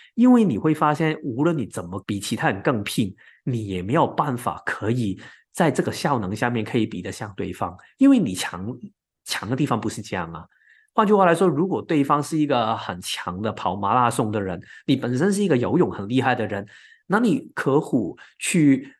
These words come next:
跟对方就是，“哇，哦，好，那我就比你八个小时跑完，我就跑二十四个小时，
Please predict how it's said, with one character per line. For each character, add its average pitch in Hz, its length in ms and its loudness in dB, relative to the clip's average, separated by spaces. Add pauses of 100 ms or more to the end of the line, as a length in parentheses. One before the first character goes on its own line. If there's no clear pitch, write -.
跟 160 180 2
对 160 160 2
方 143 180 2
就 143 100 0
是 147 180 0
，“哇， 156 100 4
哦， 135 140 -2
好， 107 340 -2
那 123 120 2
我 123 140 -2
就 143 140 2
比 117 440 -8
你 123 260 -4
八 151 160 2
个 143 80 2
小 92 160 0
时 - 100 -4
跑 98 200 0
完， 92 200 -2
我 98 120 -4
就 139 80 4
跑 90 340 0
二 170 100 4
十 143 140 0
四 127 140 -2
个 120 100 -2
小 98 220 -4
时， 95 300 -10